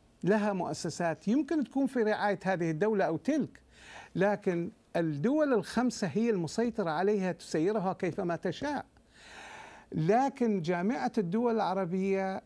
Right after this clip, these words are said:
هذا كمشروع، هناك مشروعات أخرى فاشلة، باستثناء مشروع وحيد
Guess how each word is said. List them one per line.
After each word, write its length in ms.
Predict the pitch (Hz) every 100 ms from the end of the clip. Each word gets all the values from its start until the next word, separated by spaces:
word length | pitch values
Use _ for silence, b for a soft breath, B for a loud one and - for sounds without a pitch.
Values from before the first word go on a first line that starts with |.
| -
هذا 200 | 170 247
كمشروع، 600 | 277 277 - 269 330 254 - -
هناك 300 | 196 262 285
مشروعات 500 | 277 - 233 214 247
أخرى 260 | 269 - 233
فاشلة، 500 | 262 247 - 139 - - B B B
باستثناء 800 | 196 240 - 254 - 294 311 -
مشروع 440 | 190 - 240 233 - -
وحيد 560 | 143 156 - 240 147